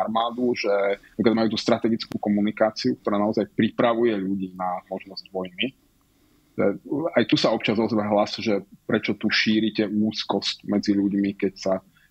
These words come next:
postaví najvyšší predstaviteľ švédskej cirkvi a povie, že, e, dali sme toľko a toľko švédskych korún za nákup, e, takej a takej plochy nových pozemkov, takže nebojte sa, v prípade vojny budeme mať kde pochovávať ľudí.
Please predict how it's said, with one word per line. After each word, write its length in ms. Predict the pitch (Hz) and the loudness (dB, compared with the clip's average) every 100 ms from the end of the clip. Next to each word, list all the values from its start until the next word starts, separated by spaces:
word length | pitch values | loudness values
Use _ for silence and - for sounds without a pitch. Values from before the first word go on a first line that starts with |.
| _ | _
postaví 420 | 107 - 101 98 | -4 2 2 4
najvyšší 480 | 98 101 104 - 101 | 2 2 2 2 0
predstaviteľ 640 | 92 98 - 101 101 95 92 | -2 0 0 2 2 0 0
švédskej 420 | 101 95 - 98 | 0 -2 0 -2
cirkvi 400 | - 98 - 104 | 0 -2 0 0
a 80 | 95 | 0
povie, 320 | - 95 95 | 0 0 0
že, 160 | 95 101 | 0 0
e, 200 | 98 95 - - - - 92 98 98 | 2 0 -4 -20 -16 -4 0 2 4
dali 240 | 107 104 | 4 2
sme 640 | 101 104 101 101 98 98 95 101 107 - | 2 0 2 2 2 0 -2 -2 -4 0
toľko 340 | 113 113 - 110 | 2 2 2 0
a 80 | 101 | 0
toľko 560 | 113 104 104 107 101 | 0 0 0 2 2
švédskych 560 | - 110 107 - 104 - | 2 0 0 -2 -4 -2
korún 400 | 107 104 104 98 | 0 2 2 0
za 80 | 98 | 0
nákup, 480 | 98 104 - 101 90 | 0 -2 0 -2 -2
e, 60 | 110 101 98 92 | -4 0 0 0
takej 240 | 104 - 104 | 0 2 0
a 80 | |
takej 320 | 98 104 104 98 | 0 -2 -2 0
plochy 320 | 104 - 101 | -2 -2 -2
nových 240 | 101 104 - | 0 0 0
pozemkov, 720 | 101 107 101 - 107 104 110 - - - | -2 0 -2 2 2 4 0 -4 -20 -6
takže 320 | 107 104 113 110 | -2 0 2 2
nebojte 400 | 107 107 107 104 | 2 2 0 0
sa, 160 | - | -2
v 160 | - 101 | 0 0
prípade 240 | 98 104 98 | 2 2 2
vojny 240 | 101 101 | 0 2
budeme 320 | 92 95 101 98 | 0 0 0 0
mať 120 | 98 | 0
kde 120 | 98 95 | -2 -4
pochovávať 520 | 95 104 101 95 101 | -4 0 2 2 0
ľudí. 300 | 95 90 117 | 0 2 2